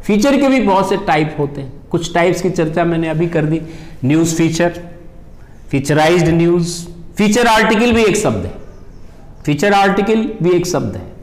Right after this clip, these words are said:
दोनों को mixture है ये, आर्टिकल and फीचर का। लेकिन जब आर्टिकल की मात्रा ज़्यादा रहेगी, थोड़ा सा फीचर होगा तो फीचर आर्टिकल हो जाएगा। फीचराइज्ड आर्टिकल में और भी कम feature होता है, थोड़ा सा just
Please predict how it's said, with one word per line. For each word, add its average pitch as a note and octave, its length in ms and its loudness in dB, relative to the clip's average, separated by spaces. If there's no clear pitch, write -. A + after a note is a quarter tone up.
दोनों G3 260 2
को G3+ 140 2
mixture G3 400 2
है G#2+ 120 2
ये, - 260 -8
आर्टिकल C3 400 0
and B2+ 140 -2
फीचर A#2 280 -6
का। - 220 -14
लेकिन E3+ 200 2
जब F#3+ 140 4
आर्टिकल D3+ 520 2
की A#3 100 2
मात्रा F#3+ 400 2
ज़्यादा D#3+ 320 2
रहेगी, F#3 440 2
थोड़ा F3 200 4
सा F#3 120 2
फीचर F#3+ 340 0
होगा F3 200 2
तो F#3+ 120 -2
फीचर - 500 -2
आर्टिकल A#2+ 420 0
हो G2 120 -6
जाएगा। - 320 -14
फीचराइज्ड G3+ 600 2
आर्टिकल G#3+ 480 2
में A3 320 -2
और E3 200 4
भी F3 140 2
कम D#3+ 360 -2
feature C3 340 -2
होता G2+ 260 -8
है, G2+ 120 -12
थोड़ा F#3 200 4
सा - 360 -4
just D#3+ 200 0